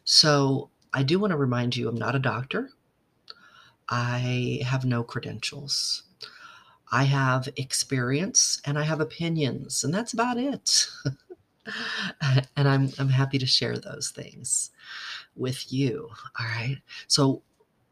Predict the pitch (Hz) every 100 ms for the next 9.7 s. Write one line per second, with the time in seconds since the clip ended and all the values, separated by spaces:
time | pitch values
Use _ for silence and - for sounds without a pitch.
0 | _ _ - 160 180 196 180 156 151 143
1 | - - 151 160 165 143 139 139 - 139
2 | 127 127 123 123 113 - _ - 123 -
3 | 135 131 120 120 117 113 - - 123 -
4 | - _ _ _ _ _ _ _ _ _
5 | 123 120 113 117 143 143 - - - 143
6 | 147 143 147 147 _ - - 156 156 156
7 | 185 170 156 147 143 _ - - - -
8 | _ - 143 143 143 139 156 - 277 294
9 | 151 147 147 147 147 -